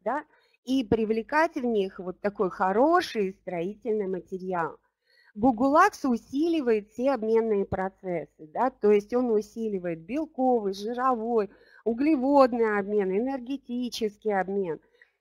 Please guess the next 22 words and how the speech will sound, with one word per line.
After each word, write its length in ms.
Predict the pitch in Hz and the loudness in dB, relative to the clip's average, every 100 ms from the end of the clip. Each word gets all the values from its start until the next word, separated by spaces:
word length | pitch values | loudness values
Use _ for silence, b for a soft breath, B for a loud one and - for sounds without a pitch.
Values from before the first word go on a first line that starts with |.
| _ _ | _ _
Он 200 | 254 320 | 6 8
улучшает 580 | 339 302 - 311 302 254 | 8 4 2 2 2 0
питание 720 | - 269 - 277 254 233 202 | -4 -6 2 4 4 2 -2
клеток 600 | 208 247 285 359 349 254 | -2 -2 0 0 0 -2
и 40 | 214 | -2
поступление 920 | 214 208 - 220 262 269 330 320 214 | -2 -6 -2 -2 -2 -2 -2 -2 -2
в 60 | |
неё 380 | 202 208 220 277 | -2 -4 -2 -4
токсических 960 | 277 190 196 - 226 - 196 - 185 - | -2 -6 -6 -14 -12 -8 -10 -12 -18 -14
веществ, 640 | 180 180 - 269 339 240 | -14 -10 -8 -6 -6 -6
да, 240 | 214 240 262 | -4 -4 -4
которые 540 | 185 - 226 214 170 b b b | -10 -6 -4 -4 -6 b b b
мы 180 | 240 285 | 2 4
можем 440 | 269 254 226 208 208 | 6 6 4 2 0
с 140 | _ | _
пищей 520 | - 294 349 - 233 | -4 -2 0 0 -2
получить 640 | 208 196 196 - 254 240 185 | -2 -2 -2 -4 -6 -6 -6
более 340 | 214 240 190 | -4 -2 -4
двух 300 | 175 196 220 | -6 -16 -16
с 80 | _ | _
половиной 580 | 190 170 175 190 190 202 | -8 -6 -4 -4 -4 -6
тысяч. 800 | - 190 160 - - - - | -8 -6 -8 -10 -20 -20 -20